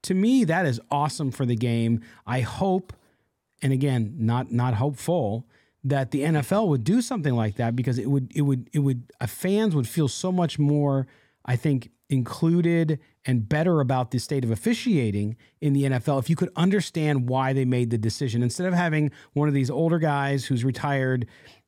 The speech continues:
you know, Dean Blandino, these guys who, who are on the N F L side of it when they're doing N F L, and they just tell you what they think versus hearing from the guy who made the decision. Uh,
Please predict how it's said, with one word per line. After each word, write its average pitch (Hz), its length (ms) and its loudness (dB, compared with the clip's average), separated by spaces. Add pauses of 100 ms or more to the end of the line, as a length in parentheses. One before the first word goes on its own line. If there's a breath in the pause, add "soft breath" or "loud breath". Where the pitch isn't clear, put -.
you 131 160 0
know, 120 140 2
Dean 151 340 2
Blandino, 143 500 2
these 139 160 0
guys 139 300 0
who, 123 280 0
who 131 140 2
are 127 60 2
on 131 100 2
the 123 100 2
N 123 60 2
F 117 140 -2
L 220 100 2
side 127 240 -2
of 117 100 0
it 120 40 0
when 113 160 2
they're 110 80 2
doing 113 160 2
N 117 100 2
F 110 140 -2
L, 151 280 0 (280 loud breath)
and 151 100 0
they 151 80 2
just 139 200 0
tell 156 160 0
you 139 120 4
what 120 200 0
they 107 120 0
think 139 360 -4
versus 135 380 -2 (200 loud breath)
hearing 214 440 2
from 165 280 0
the 143 80 0
guy 143 300 0
who 131 120 4
made 131 300 2
the 123 80 0
decision. 113 680 -2 (300 loud breath)
Uh, 107 320 -4